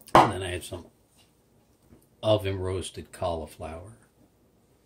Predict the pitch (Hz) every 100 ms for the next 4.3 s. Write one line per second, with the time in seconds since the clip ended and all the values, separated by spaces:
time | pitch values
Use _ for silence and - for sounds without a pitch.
0 | _ - _ _ _ _ _ _ _ _
1 | - - - - _ _ - - - -
2 | - - - - - 80 - 92 101 -
3 | 113 - - - - - - 98 87 98
4 | 87 87